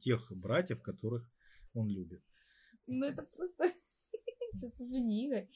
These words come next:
Speaker 2: пожалуйста, <laughs> я просто не могу, это просто
Speaker 1: Да, он
Speaker 2: уверена.
Speaker 1: просто
Speaker 2: Я, знаешь, вспомнила, что, извините, перебью, как у нас на Сицилии, помнишь, был такой же тоже полосатый?
Speaker 1: А я
Speaker 2: У
Speaker 1: так
Speaker 2: тебя,
Speaker 1: вот с
Speaker 2: у
Speaker 1: ним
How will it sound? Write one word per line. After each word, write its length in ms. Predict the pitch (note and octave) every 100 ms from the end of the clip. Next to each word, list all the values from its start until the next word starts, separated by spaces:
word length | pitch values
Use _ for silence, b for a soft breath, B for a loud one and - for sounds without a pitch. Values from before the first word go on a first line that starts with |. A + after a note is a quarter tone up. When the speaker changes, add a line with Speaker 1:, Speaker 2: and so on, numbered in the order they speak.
| B D#4+ B
Speaker 2:
пожалуйста, 800 | A#3+ A3+ C#4+ C#4 A#3+ - G#3+ C4+
<laughs> 40 | -
я 220 | D#4 -
просто 280 | G#4 G#4 C#4+
не 140 | A#3 A#3
могу, 300 | A#3+ A#3+ G3+
это 220 | G#3 A#3+ C#4 B B B B -
просто 240 | C#4+ -
Speaker 1:
Да, 60 | -
он 60 | B3+
Speaker 2:
уверена. 240 | D4 C#4
Speaker 1:
просто 160 | - - -
Speaker 2:
Я, 140 | C4 F4
знаешь, 180 | A#4 - -
вспомнила, 480 | - A#3+ G#3+ G#3 G3+
что, 160 | G3+ G3+
извините, 400 | G#3 G#3 G#3 F#3
перебью, 420 | F#3 G#3+ A3 C#4+ B3
как 160 | F#3+
у 40 | A3+
нас 180 | A3
на 60 | A#3
Сицилии, 380 | - - F#3+ F#3
помнишь, 320 | B3+ D#4 A3
был 180 | G3 F#3+
такой 300 | A#3+ B3 A3
же 80 | G#3
тоже 240 | G#3+ G3
полосатый? 680 | G3+ G#3 A3+ D#4 F#4+ - F#3+
Speaker 1:
А 160 | A2+
я 180 | A2+ C#3+
Speaker 2:
У 40 | D3
Speaker 1:
так 100 | B3
Speaker 2:
тебя, 140 | C#4
Speaker 1:
вот 80 | C4+
с 20 |
Speaker 2:
у 40 |
Speaker 1:
ним 100 | C#4+